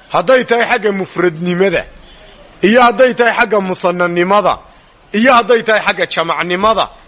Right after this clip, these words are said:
iyo hadday tahay xagga labnimada, iyo hadday tahay xagga dhadignimadaba. Waa inuu caa'idku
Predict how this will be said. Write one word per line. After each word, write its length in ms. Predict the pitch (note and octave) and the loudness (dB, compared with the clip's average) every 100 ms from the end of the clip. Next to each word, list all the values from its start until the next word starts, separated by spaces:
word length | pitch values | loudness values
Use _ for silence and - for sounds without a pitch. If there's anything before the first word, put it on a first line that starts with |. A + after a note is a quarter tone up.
| _ _ | _ _
iyo 200 | G#3 C4 | -2 2
hadday 300 | B3 A3 B3 | 2 2 0
tahay 200 | A#3 G#3+ | 0 0
xagga 240 | A3+ G3+ F#3+ | -2 -2 -2
labnimada, 840 | F3+ F#3 D#3 F3+ F#3+ G#3+ A3 C3 - - _ | 0 -2 -4 -4 0 0 0 -2 -8 -20 _
iyo 200 | G#3 C4 | 0 2
hadday 220 | B3+ A#3+ | 4 2
tahay 180 | G3+ G#3 | 0 0
xagga 180 | F#3 E3+ | 0 -4
dhadignimadaba. 720 | D#3+ C#3+ D3 D#3 D#3+ C#3+ A2+ - _ - - - - - | -8 -10 -12 -10 -8 -8 -10 -16 _ -20 -20 -20 -20 -8
Waa 200 | D3 G#3+ | 0 4
inuu 200 | B3 A#3 | 4 2
caa'idku 680 | E3+ F#3+ G3+ A#3+ A#3+ - A#2+ | 2 2 0 -2 -6 -10 -20